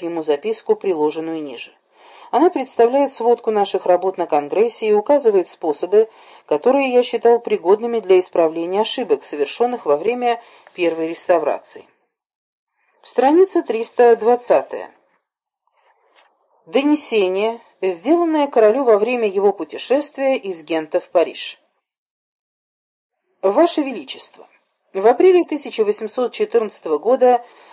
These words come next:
Франция была занята тремястами тысячами иностранных войск – за которыми готовы были последовать еще пятьсот тысяч. Внутри страны у нее оставалась лишь горсть уже изнуренных солдат,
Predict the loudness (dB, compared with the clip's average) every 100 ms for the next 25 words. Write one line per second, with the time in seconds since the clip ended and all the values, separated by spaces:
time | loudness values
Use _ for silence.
0 | _ 2 2 2 0 2 4 2 2 -6
1 | 2 4 4 2 -6 -6 -4 0 0 -2
2 | -10 -16 -14 -10 -8 -6 -8 -2 0 0
3 | -6 -4 -2 -2 -6 _ _ _ -20 -16
4 | -4 0 0 0 0 0 -2 0 0 2
5 | -2 0 0 2 -4 -4 -6 -6 -6 -8
6 | -12 -8 -8 -8 -8 -8 -8 -14 -20 -18
7 | -18 -18 _ _ -20 -20 -12 -4 -4 -4
8 | -6 0 0 2 0 -2 2 2 2 2
9 | 4 4 4 2 0 0 -2 -2 -2 -16
10 | -6 -4 4 4 4 0 0 0 -2 -4
11 | -4 0 2 2